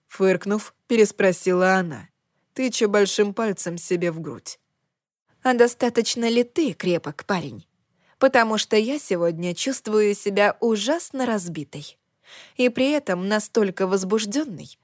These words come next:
что, возможно, даже смогу уложить генерала".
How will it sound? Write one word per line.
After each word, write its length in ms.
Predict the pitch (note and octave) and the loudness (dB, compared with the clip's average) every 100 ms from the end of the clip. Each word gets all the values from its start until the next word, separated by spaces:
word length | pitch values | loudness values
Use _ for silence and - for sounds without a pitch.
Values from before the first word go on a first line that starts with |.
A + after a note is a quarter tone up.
| _ _ | _ _
что, 240 | - C4 | 0 2
возможно, 600 | A3+ A3 A#3 B3 G3+ F#3+ | 4 2 0 -2 -2 -2
даже 260 | F3+ F#3 F3+ | 0 0 -2
смогу 460 | - G#3 G3+ G3+ G3+ | -2 -2 0 2 2
уложить 600 | A3+ G#3+ G3+ F#3+ G3+ F3+ | 2 2 4 4 0 2
генерала". 640 | G3 G#3 A#3 C#4 F3 | -2 0 -2 -4 -8